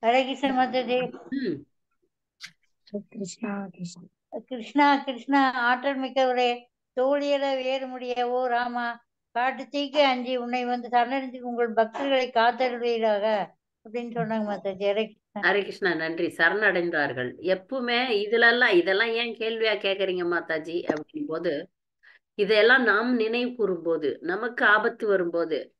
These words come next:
Speaker 2: கிருஷ்ணரை நினைக்க வேண்டும், கிருஷ்ணரை சரணடைய வேண்டும் அப்படின்றதுக்காக தான்.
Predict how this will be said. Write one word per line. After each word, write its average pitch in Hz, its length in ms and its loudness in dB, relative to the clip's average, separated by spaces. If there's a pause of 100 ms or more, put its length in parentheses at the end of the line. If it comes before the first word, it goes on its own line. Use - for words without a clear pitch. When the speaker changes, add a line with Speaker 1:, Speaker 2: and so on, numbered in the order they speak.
(440)
Speaker 2:
கிருஷ்ணரை 254 760 2 (480)
நினைக்க 208 560 0
வேண்டும், 147 400 0 (580)
கிருஷ்ணரை 254 540 0 (120)
சரணடைய 202 680 2
வேண்டும் 151 480 -6
அப்படின்றதுக்காக 165 800 0
தான். - 260 -8